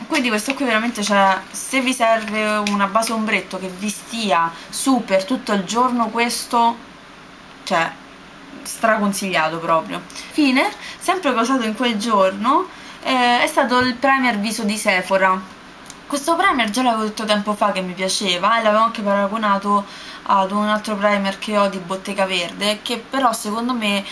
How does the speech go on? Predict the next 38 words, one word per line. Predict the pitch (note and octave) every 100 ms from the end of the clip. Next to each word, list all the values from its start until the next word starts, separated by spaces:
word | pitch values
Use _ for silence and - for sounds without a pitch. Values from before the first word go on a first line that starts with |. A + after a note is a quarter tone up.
| - -
ha | -
una | B3 A3+
consistenza | A3 A#3 C4+ C4 C4 A#3+
più, | - A3+ A3+ A3 G#3+ G#3+ G#3 - - -
più | - B3+
grassa. | A#3+ G#3 - - G3 F#3+
Questo | A#3 D#4+
qui | D4+
invece | A3 A#3+ B3 G3+
è |
proprio | B3 A3+
impalpabile, | G3+ G3+ G3+ F#3+ E3+ F3+
quando | F#3 F3+
lo | F#3
vado | F3+
ad | F3+
applicare | F#3 B3 A#3+ F#3+
sembra | F#3 F3 F3
che | F#3
sparisce | - G3 G3 -
nel | F#3 F#3
nulla, | G3+ F3+ F#3+ G#3+ C#4 - - - - - -
ma, | A3 C#4 C#4+ C4+
eh, | - G3+ G3
mantiene | G#3+ A#3+ A3 A3+ G3
il | F#3+
fondotinta | G#3+ A#3 B3 C4 C4+ B3+ A#3+ A#3
divinamente | G#3+ G#3 G#3 G3+ G#3 G3 F#3+
per | F#3
tutto | F#3+ A3+ A3
il | F#3+
giorno | F#3 A3+ G3 F#3
anche | F#3 F#3+
questo | F3+ F3+ G3
qui, | F#3+ G#3
quindi | F#3+ F#3+
mi | F3+ F#3
piace. | G#3 F#3+ E3 E3+ A3+